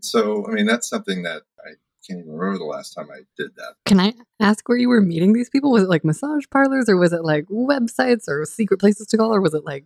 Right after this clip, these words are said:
Speaker 1: Back in the day, Craigslist used to have quite a great source.
Speaker 2: Oh.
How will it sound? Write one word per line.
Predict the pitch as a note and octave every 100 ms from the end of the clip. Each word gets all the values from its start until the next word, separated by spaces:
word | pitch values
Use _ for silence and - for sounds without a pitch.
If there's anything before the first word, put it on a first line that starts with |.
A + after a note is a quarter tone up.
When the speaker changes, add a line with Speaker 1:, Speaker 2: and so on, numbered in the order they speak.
| _
Speaker 1:
Back | - F#3+ C#4+ G#3+
in |
the | G#3
day, | F#3+ D#3+ E3 D#3 -
Craigslist | C#3+ F3+ - A#3 B3+ - -
used | A#3 -
to | A#3+ A3
have | C#3 D3+ - -
quite | - D#3
a |
great | B2 C3+ D#3 - _ _
source. | - - C3+ D4 G4+
Speaker 2:
Oh. | F#3+ D3+